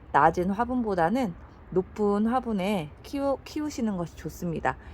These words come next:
이제 오래 묵으면 묵을수록 라울은 이렇게 보시면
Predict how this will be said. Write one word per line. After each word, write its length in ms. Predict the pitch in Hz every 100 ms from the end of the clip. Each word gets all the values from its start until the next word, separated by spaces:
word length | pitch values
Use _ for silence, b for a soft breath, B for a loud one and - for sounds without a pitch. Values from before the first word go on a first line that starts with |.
| B B B
이제 140 | 175
오래 300 | 170 208 254
묵으면 680 | 196 202 240 226 208 208 190
묵을수록 800 | 165 165 190 196 170 180 214 175
라울은 560 | 139 160 160 233 196 -
이렇게 240 | - 190 170
보시면 580 | - 160 180 247 190